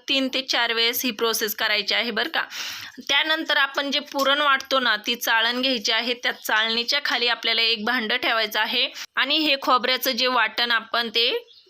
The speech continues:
चाळणीत टाकून द्यायचं आहे आणि चमच्याच्या साहाय्याने आपल्याला त्यातलं जे मिल्क असतं, म्हणजे खोबऱ्याचं दूध, ते पूर्णपणे काढून घ्यायचं आहे.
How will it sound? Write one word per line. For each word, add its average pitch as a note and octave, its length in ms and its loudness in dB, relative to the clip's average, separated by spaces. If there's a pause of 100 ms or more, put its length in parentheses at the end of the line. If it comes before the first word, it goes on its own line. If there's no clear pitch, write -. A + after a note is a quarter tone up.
(120)
चाळणीत B3 340 2 (100)
टाकून B3+ 300 0
द्यायचं B3+ 260 0
आहे C4+ 220 2
आणि B3+ 280 0
चमच्याच्या A#3+ 600 -2
साहाय्याने C#4+ 500 2
आपल्याला A#3 420 2
त्यातलं A#3+ 560 -2
जे B3 300 0 (180)
मिल्क C4+ 360 0
असतं, C4 260 -2
म्हणजे A#3+ 380 -2 (320)
खोबऱ्याचं A#3 540 2
दूध, C4+ 240 0 (160)
ते C4 100 2
पूर्णपणे C#4+ 680 -2
काढून B3 400 0
घ्यायचं B3+ 320 -2
आहे. F3+ 180 -2